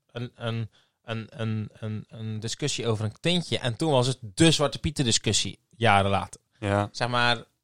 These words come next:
Speaker 1: eh, het lijkt precies hetzelfde te gaan. Wie weet?
Speaker 2: Ja.
Speaker 1: Ik hoop het niet.
Speaker 2: Ik snap wat je
Speaker 1: Ik
Speaker 2: bedoelt.
Speaker 1: kijk graag sprookjes.
Speaker 2: Ja, ik snap wat je bedoelt. Maar hier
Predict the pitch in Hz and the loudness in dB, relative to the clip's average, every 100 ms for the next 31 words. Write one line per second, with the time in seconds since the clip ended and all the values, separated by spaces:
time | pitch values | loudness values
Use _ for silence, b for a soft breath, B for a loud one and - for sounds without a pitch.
0 | _ _ 113 110 107 104 - _ _ _ | _ _ -14 -10 -8 -10 -14 _ _ _
1 | 120 147 170 - - 139 110 143 127 110 | 4 6 6 4 2 2 4 6 4 4
2 | - 95 - _ - 180 190 196 117 107 | -4 -6 -8 _ 2 8 8 8 6 4
3 | - 131 147 165 143 165 214 - 156 - | 4 6 6 8 6 4 2 2 2 6
4 | 175 180 175 160 131 156 - 143 - 110 | 8 8 6 4 8 8 10 8 10 8
5 | 95 - - - - 113 - - 135 - | 8 4 -10 -8 -2 -2 -2 -2 0 4
6 | 160 156 143 - 120 117 170 - _ _ | 4 6 2 0 2 2 2 -4 _ _
7 | _ _ _ _ _ _ _ _ _ - | _ _ _ _ _ _ _ _ _ 0
8 | 120 131 156 _ _ _ _ 127 165 180 | 6 6 6 _ _ _ _ 0 2 2